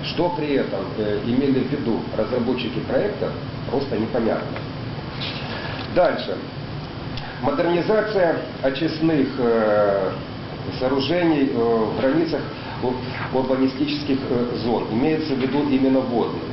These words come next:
Хорошо, хорошая цель. Увеличение площади природно-заповедного фонда. Не цель, а индикатор. Тоже вроде бы нормально. Э, возобновление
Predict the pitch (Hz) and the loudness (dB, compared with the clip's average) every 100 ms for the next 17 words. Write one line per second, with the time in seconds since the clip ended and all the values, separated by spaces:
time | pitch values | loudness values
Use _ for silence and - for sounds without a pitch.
0 | - 127 151 151 120 87 - 110 110 - | -4 0 0 0 -2 -2 0 0 0 0
1 | 87 85 - 82 80 - - - - - | -4 -4 -6 -6 -6 -8 -8 -8 -8 -6
2 | - - - 123 156 160 - 202 190 175 | -6 -6 -2 0 2 2 2 2 4 4
3 | 156 - 147 160 151 135 117 143 139 127 | 0 2 0 0 0 0 0 0 0 0
4 | 123 135 135 131 117 123 107 92 92 110 | 2 2 4 2 0 0 0 0 0 -2
5 | 113 147 160 120 123 120 123 - 104 90 | 0 0 2 2 2 2 0 2 0 0
6 | - - - - - - 131 120 98 101 | -4 -8 -8 -8 -8 0 0 2 0 -2
7 | 92 87 90 87 82 78 71 - - - | -2 -2 -2 -2 -2 -4 -4 -6 -8 -8
8 | - - - - - 104 107 110 110 110 | -8 -8 -8 -8 -2 2 4 4 2 2
9 | 107 107 107 - - 135 135 156 151 143 | 2 0 -4 -6 -4 -2 0 0 0 2
10 | 170 185 165 156 143 | 2 4 6 6 6